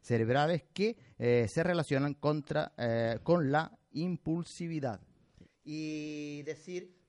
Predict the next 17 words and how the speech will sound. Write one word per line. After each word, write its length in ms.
para 160
algunas 240
personas 320
quizás 300
esto 220
le 380
suene 240
un 80
poco, 460
eh, 240
eso 200
de 300
agonista, 640
porque 240
antagonista 640
sí, 260
¿verdad? 320